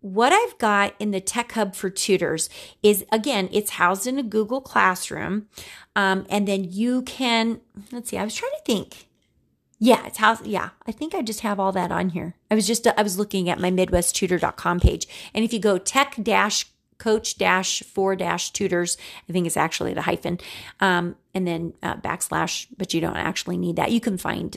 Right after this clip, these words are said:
um, information about it and how I'm supporting tutors. But this is really a super opportunity for you to get into my Tech Hub, uh, for Tutors chats. I'm offering live workshops where we just learn,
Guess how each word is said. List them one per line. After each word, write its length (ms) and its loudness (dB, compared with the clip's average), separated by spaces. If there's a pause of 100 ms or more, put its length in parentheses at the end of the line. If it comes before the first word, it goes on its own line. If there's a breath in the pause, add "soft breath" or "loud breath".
um, 280 -4
information 680 0
about 240 0
it 120 -2
and 100 -4
how 140 2
I'm 100 2
supporting 480 -2
tutors. 320 0 (300 loud breath)
But 80 0
this 180 8
is 160 2
really 400 2 (320 loud breath)
a 60 4
super 440 2
opportunity 960 2 (220 loud breath)
for 180 2
you 300 4
to 600 2
get 280 4
into 400 0
my 180 -2
Tech 320 -2
Hub, 280 2 (400 loud breath)
uh, 260 -2 (120)
for 120 -2
Tutors 640 0
chats. 600 0 (240 loud breath)
I'm 420 0
offering 460 0
live 320 -4
workshops 640 0
where 120 4
we 100 0
just 260 -2
learn, 580 2